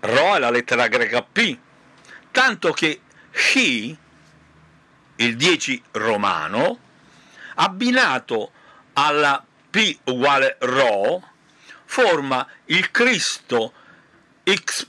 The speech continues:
P Chi Rho di Dio. Di conseguenza, tutto questo assumere di sembianze umane, di eventi legati all'universo per come è visualizzato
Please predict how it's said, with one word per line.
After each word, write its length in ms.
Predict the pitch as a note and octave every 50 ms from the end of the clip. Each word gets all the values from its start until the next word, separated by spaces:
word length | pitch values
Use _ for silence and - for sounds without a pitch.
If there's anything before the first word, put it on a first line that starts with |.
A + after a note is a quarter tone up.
| _
P 420 | - F3 F#3 D#3+ C#3 C#3+ D3 D#3+ D#3+
Chi 400 | - - - - F#3 F3+ D#3+ D3+
Rho 540 | C#3 C3+ C3 B2 A#2 A2+ B2+ E3 G3+ - _ _ _ _ _
di 240 | - D#3+ G#3+ A#3 G3
Dio. 420 | D3+ A#2+ F#2 F2+ F2 F#2 F#2+ - - _ _ _ _ _ _ _ _ - - - - - -
Di 180 | - F3 C4
conseguenza, 880 | A3 - A#3+ A#3 - - A#3 G#3 F#3+ F3+ C#3+ B2+ A2+ - - A#2 G#2+ - - - - _ _ _
tutto 500 | - D4 D4 C4 - _ - F#3 D#3+ -
questo 600 | - - G3+ F#3 - - - - D3 - - - _ _
assumere 880 | - - - - - - - G#3+ G#3+ F3+ C3 A#2+ A2 G#2 G2+ F#2 F2 - - - - - _
di 300 | - A#2+ C3 F3 D3+ - -
sembianze 720 | - - A#2 A2+ A2 A#2 C3 D3 D#3 D#3+ D#3+ - - E3
umane, 680 | D#3+ D#3 D#3 D#3 D3+ C#3 B2 A2+ G#2+ G#2 G#2 G2 F#2 - - - - - - _
di 420 | - F#2+ A2+ D#3 D#3+ D#3+ D#3 - - - _ _
eventi 920 | - B2 B2+ C3 D#3 E3 E3+ F3 E3+ E3 E3 - - F3+ F3 F3 E3 E3+ - - - - - - _ -
legati 840 | - B2 C3 C3+ B2+ C#3+ D#3 D#3 D#3+ D#3 - F3+ F3 F3 B2+ - _ - _ _ _ -
all'universo 1040 | - C3+ D3 D3+ D#3+ E3 E3 E3 D#3 E3+ F3 F3+ F3 D#3+ - - - F3 E3 E3 - - - - _ _ _
per 200 | - D#3 D#3+ D#3
come 420 | - - F#3 F3+ E3+ E3 E3+ D#3+ C#3+
è 140 | D3 D3+ D#3+
visualizzato 1040 | D#3+ E3 - - D#3+ D#3 D3+ D3+ D3 C#3 C#3+ D3+ B2+ E2+ F#2 - - A#2 A2+ B2+